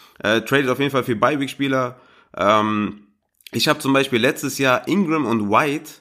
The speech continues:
für Gurley getradet. Das war, glaub ich, Week elf oder zwölf. Ich weiß nicht mehr genau, wann Gurley Bye hatte. Ähm, aber der Gurley-Owner hatte, ähm, ein Entscheidungsspiel, musste den Trade annehmen.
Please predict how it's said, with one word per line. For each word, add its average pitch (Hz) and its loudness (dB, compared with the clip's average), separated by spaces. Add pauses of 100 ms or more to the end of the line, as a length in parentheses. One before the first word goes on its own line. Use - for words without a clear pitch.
(480)
für 185 0
Gurley 131 2
getradet. 90 -2
Das - -12
war, 127 0
glaub 123 2
ich, 113 -6
Week 131 -4
elf 165 0
oder 120 -2
zwölf. 139 -4
Ich 113 -4
weiß 127 -2
nicht 131 -4
mehr 127 -2
genau, 120 -2
wann 120 -2
Gurley 117 0
Bye 127 0
hatte. 135 -6 (480)
Ähm, 110 4
aber 120 6
der 117 4
Gurley-Owner 139 4
hatte, 117 2
ähm, 104 -4
ein 104 -2
Entscheidungsspiel, 113 -2
musste 147 -2
den 120 2
Trade 101 -2
annehmen. 95 -4